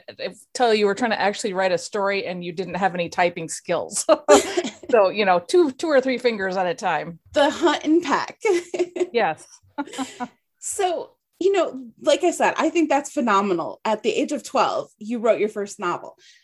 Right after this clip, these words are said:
Speaker 2: But even having done that, you said that you've co-, you co-, had convinced yourself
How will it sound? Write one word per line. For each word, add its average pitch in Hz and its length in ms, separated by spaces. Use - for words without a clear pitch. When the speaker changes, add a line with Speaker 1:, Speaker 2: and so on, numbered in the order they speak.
Speaker 2:
But 320 220
even 403 320
having 254 380
done 220 300
that, 160 340
you 240 180
said 349 280
that 220 120
you've 240 240
co-, 285 180
you 247 280
co-, 302 200
had 220 280
convinced 269 540
yourself - 720